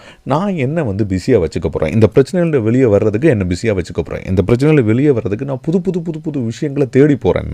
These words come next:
நான் ஜெயிச்சே ஆகணும், வெற்றியாளன் ஆகியே ஆக வேண்டும். எந்த யோசனை, எந்த சிந்தனை, எந்த வேலை என்கின்ற முதல் படி எடுத்து எவர் ஒருத்தர் வைக்கிறாரோ,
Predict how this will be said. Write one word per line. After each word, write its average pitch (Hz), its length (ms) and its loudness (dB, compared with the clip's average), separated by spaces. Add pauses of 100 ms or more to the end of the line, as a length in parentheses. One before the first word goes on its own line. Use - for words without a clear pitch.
நான் 120 340 4
ஜெயிச்சே 143 320 2
ஆகணும், 135 480 2
வெற்றியாளன் 127 480 0
ஆகியே 127 480 0
ஆக 98 240 2
வேண்டும். 92 360 2 (320)
எந்த 127 380 4
யோசனை, 101 480 2
எந்த 151 280 4
சிந்தனை, 92 480 0
எந்த 135 300 4
வேலை 95 340 6 (480)
என்கின்ற 123 1040 6 (340)
முதல் 147 520 4 (100)
படி 120 300 6
எடுத்து 117 380 2
எவர் 107 280 6
ஒருத்தர் 135 440 2
வைக்கிறாரோ, 95 480 2